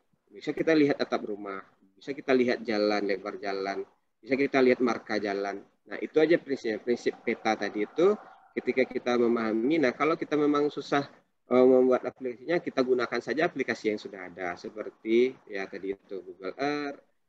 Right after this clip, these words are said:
Google Map, sehingga kita bisa me-, me-, memudahkan siswa ber-, bela-, sambil belajar dengan apa yang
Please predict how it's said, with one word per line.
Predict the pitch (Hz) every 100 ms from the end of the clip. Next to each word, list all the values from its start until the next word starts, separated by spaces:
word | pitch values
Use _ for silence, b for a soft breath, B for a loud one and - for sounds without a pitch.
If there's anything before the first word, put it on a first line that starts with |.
| _ 107
Google | 101 107 135
Map, | 147 147 143 139 135 - _ _ _ _ _
sehingga | 113 117 156 202 196 - _
kita | - - - 156
bisa | 135 - 135 131 131
me-, | 127 123 120 120 120 117 117
me-, | - 120 113
memudahkan | 123 120 117 110 117 117 _ - 143 156 - _ _ _
siswa | 123 - 160 156 -
ber-, | - 131 131
bela-, | 139 135 135
sambil | - 135 139 131
belajar | 127 120 131 160
dengan | 139 135 156 160 - _ _ _ _
apa | - 131 - 160
yang | 147 139